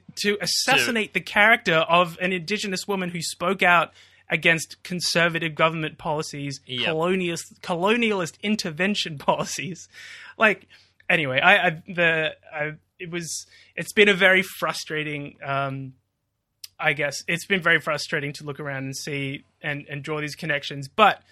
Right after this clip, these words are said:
Speaker 1: also, I think, you know, the silver lining to take from this is that it has been publicly acknowledged. Heredia Lumumba, I think, has been totally vindicated,
Speaker 2: Mm-hmm.
Speaker 1: um, and he s-,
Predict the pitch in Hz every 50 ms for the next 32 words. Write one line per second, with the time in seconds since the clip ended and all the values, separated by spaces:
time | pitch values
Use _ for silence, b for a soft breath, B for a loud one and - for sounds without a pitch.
0 | B B B B B B B B B B B _ _ _ _ _ _ - 202 202
1 | 208 - - 196 180 175 170 - - 170 160 147 135 - _ - 165 156 151 147
2 | 147 143 151 156 147 - - 180 160 151 151 151 147 147 151 147 - - 143 -
3 | 165 160 147 - - 160 156 151 151 147 - 160 151 139 165 151 151 151 - 185
4 | 185 180 - 202 190 - 185 180 165 165 165 - 175 160 147 151 147 147 143 147
5 | 147 147 147 151 143 - - - - b b b b b b b - 160 160 165
6 | 165 160 160 151 151 151 156 160 165 156 156 147 147 147 143 - 170 147 135 160
7 | 143 135 - 147 143 143 139 139 _ _ - - - 180 160 143 139 135 135 143
8 | 196 214 196 208 - - 196 190 196 190 190 185 190 170 - _ - - 131 120
9 | 123 123 110 101 - 151 151 147 143 139 139 139 143 - - _ - 160 156 151
10 | 147 147 147 143 147 147 135 - - b b b b b b b b b - 220
11 | 208 190 -